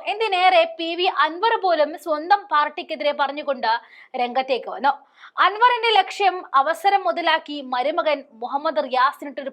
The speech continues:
പണി കൊടുക്കുക എന്നതാണ്. ഇ പി ജയരാജനെ രക്തസാക്ഷി എന്ന് വിശേഷിപ്പിച്ചുകൊണ്ട് പി വി അൻവർ എം എൽ എ,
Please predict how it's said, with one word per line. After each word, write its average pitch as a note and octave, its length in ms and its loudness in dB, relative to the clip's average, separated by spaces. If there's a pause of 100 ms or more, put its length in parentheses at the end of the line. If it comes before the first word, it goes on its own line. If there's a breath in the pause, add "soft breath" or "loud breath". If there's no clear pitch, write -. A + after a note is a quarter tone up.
പണി B3 200 -2
കൊടുക്കുക A#3+ 400 -4 (200)
എന്നതാണ്. F#3 400 -4 (520 loud breath)
ഇ F#4+ 120 2 (120)
പി B4 100 4 (120)
ജയരാജനെ G4+ 580 6
രക്തസാക്ഷി F4 760 0
എന്ന് D#4+ 120 -2
വിശേഷിപ്പിച്ചുകൊണ്ട് D4 960 -2 (160)
പി C4 140 -10
വി D4 140 -6 (140)
അൻവർ C4+ 260 0
എം C4 180 -2
എൽ C4 120 -2
എ, G#3 60 -6